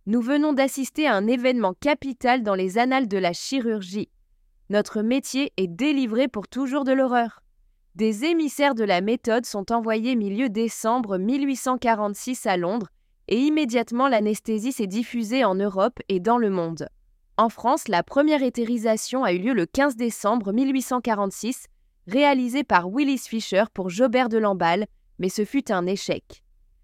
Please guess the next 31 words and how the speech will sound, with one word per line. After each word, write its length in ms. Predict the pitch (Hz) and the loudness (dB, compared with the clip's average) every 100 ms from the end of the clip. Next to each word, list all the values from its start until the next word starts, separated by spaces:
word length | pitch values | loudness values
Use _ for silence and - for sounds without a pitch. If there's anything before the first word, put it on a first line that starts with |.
| _ _ | _ _
Malgaigne 560 | 196 226 247 269 285 214 | 2 2 4 2 4 4
reprend 360 | 214 262 269 | 2 0 2
la 140 | 262 202 | 2 2
technique 580 | 226 208 214 240 - - | -2 -2 -2 -4 -6 -2
et 100 | 202 | -2
publie 340 | - 269 240 294 | 0 0 2 4
le 140 | 185 | 2
douze 360 | 170 240 294 233 | 2 0 0 0
janvier 500 | 240 208 196 254 - | 0 0 -2 -2 -2
mille 320 | 208 269 262 | 0 2 2
huit 100 | 254 | 0
cent 220 | 226 190 | 0 -4
quarante-sept 760 | 175 262 269 233 - 196 220 - 190 | 2 2 4 0 -2 -4 -4 -8 -2
les 160 | 180 | -2
premières 500 | - - 294 247 202 | -2 0 2 2 0
éthérisations 800 | 247 240 233 220 220 208 - 262 | -2 0 -2 2 0 0 -2 0
en 80 | 196 | -2
France. 460 | - 170 143 - - _ _ _ _ _ _ _ _ | -2 -8 -8 -12 -20 _ _ _ _ _ _ _ _
Dix 240 | 180 311 | 0 0
jours 200 | 269 285 | 2 0
plus 180 | - 240 | 0 -2
tard, 280 | - 240 247 | 4 4 4
le 100 | 175 | 0
fabricant 540 | - 277 269 262 202 | 4 4 4 0 -2
français 460 | 185 - 240 - 165 | -2 -4 -4 -2 -4
Charrière 640 | - 262 247 208 196 226 - | 0 2 2 4 2 0 0
fabrique 320 | 247 233 262 | 2 2 -2
son 200 | - 180 | -4 -8
premier 400 | - 269 269 247 | -2 0 2 2
appareil 440 | 220 214 196 214 | 0 0 0 0
d'anesthésie. 720 | 196 202 202 - 202 190 165 | 0 0 0 -4 -4 -4 -4